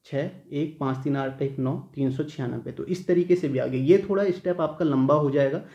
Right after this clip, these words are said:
क्योंकि यहाँ पे आपको ज़्यादा सोचना पड़ेगा, लेकिन ये स्टेप आपका पैटर्न बार बार रिपीट होता है,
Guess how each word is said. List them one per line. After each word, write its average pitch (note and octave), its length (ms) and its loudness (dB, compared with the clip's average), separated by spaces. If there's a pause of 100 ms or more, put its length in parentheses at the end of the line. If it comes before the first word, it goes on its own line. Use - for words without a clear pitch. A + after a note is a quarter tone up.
(160)
क्योंकि D3 220 0
यहाँ C#3+ 200 4
पे D3 100 0
आपको D3 220 0
ज़्यादा C3 300 0
सोचना C3+ 340 -4
पड़ेगा, B2+ 280 -2
लेकिन C#3 320 2
ये D#3 240 8
स्टेप F3+ 320 -2
आपका D3+ 240 -4
पैटर्न D3 400 -2
बार B2 240 -6
बार D3+ 180 2
रिपीट D3 280 -2
होता C#3+ 200 -4
है, - 120 -10